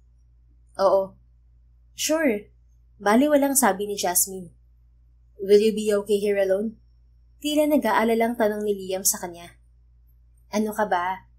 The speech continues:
Narito naman ang mga kasambahay. Pero pwede naman ako sumama sa'yo. Dadalawin ko si Mommy at Daddy. Don't worry, hindi kita iistorbohin kapag naroon na tayo. Hindi agad nakasagot si Liam. Tila ba nag-iisip pa ito kung gusto siyang isama.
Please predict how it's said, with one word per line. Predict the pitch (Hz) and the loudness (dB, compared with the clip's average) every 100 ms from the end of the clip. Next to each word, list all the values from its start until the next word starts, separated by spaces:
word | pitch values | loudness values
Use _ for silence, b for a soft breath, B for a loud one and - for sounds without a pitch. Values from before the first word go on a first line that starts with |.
| 240 | -4
Narito | 208 208 233 | 0 2 2
naman | 254 262 254 | 2 2 2
ang | 240 | 0
mga | 240 | -2
kasambahay. | 240 247 233 220 220 220 208 - _ _ _ _ | 0 0 0 -2 -6 -8 -14 -18 _ _ _ _
Pero | 247 285 | 2 4
pwede | 311 302 | 4 4
naman | 302 311 311 | 2 2 0
ako | 330 | 0
sumama | 330 320 247 254 | 0 2 0 2
sa'yo. | 254 294 247 190 - _ _ | 2 2 0 -2 -12 _ _
Dadalawin | 226 208 208 196 208 226 | -4 -2 0 0 0 -2
ko | 247 | 2
si | 247 | 2
Mommy | 226 214 208 208 | 0 0 -2 -2
at | 214 | -6
Daddy. | 214 196 196 208 - _ _ _ _ 202 | -4 -4 -6 -20 -20 _ _ _ _ -4
Don't | 214 220 | -2 -2
worry, | 220 208 202 | 0 0 0
hindi | 185 202 196 226 | -6 -6 -6 -6
kita | 233 | -2
iistorbohin | 226 240 - 214 208 220 226 | 0 0 0 -2 -2 -6 -4
kapag | 208 208 | -4 -6
naroon | 202 180 196 202 | -6 -4 -2 -2
na | 202 | -2
tayo. | 196 190 196 190 _ _ _ _ _ _ _ - | -2 -4 -8 -16 _ _ _ _ _ _ _ -6
Hindi | 294 | -2
agad | 320 311 285 | 0 2 2
nakasagot | 262 269 254 214 226 | 2 2 2 2 0
si | 240 | 0
Liam. | 190 185 185 180 - _ _ _ | 0 -6 -8 -10 -20 _ _ _
Tila | 233 220 220 | -4 0 0
ba | 233 | 0
nag-iisip | 226 196 190 214 220 - | -4 -4 -2 0 0 0
pa | 190 | -2
ito | 196 208 | -2 -2
kung | 233 214 | -2 -4
gusto | 220 | -2
siyang | 220 220 - | -2 -2 -2
isama. | 208 185 175 190 - | -2 -2 -4 -10 -14